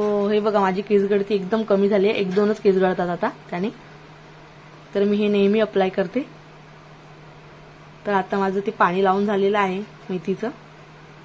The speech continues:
आता मी केस अर्ध्या तासासाठी बांधून ठेवते, तोपर्यंत माझी घरातली सर्व कामे आवरते. तर सकाळसाठी नवऱ्याचा टिफिन, मुलींचं टिफिन बनवून घेते पटापट.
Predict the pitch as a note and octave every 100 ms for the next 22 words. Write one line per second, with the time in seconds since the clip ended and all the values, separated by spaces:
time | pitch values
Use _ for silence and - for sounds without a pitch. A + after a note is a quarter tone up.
0 | - - - - - - - - - F#3+
1 | G3+ G3+ G#3 A#3 - F#3 F#3 G#3 G#3 G#3+
2 | F#3+ G3+ G3 F3 G3+ G#3+ A3+ G3+ G#3 -
3 | - - - - - - G3+ G3+ G3 G3+
4 | G3+ F#3 G3 G#3 F#3+ F#3+ A3 G#3+ F#3 G3
5 | G3+ F#3+ G3+ - - F#3+ G3+ G3+ G3 G#3
6 | - - - - - - - - - -
7 | - - - - - G3 F#3+ F#3 G3 G3+
8 | G#3 G3 G3+ G3 F#3+ F#3+ F3+ A3 A#3+ -
9 | - - - - - - - A3 - G#3
10 | G3 G3+ G3+ G3 G3 G3+ G3+ G#3 G3+ G3
11 | F#3+ - - - - - - - - -
12 | G3+ G3+ G3 G3 G3 - F#3 F3 A3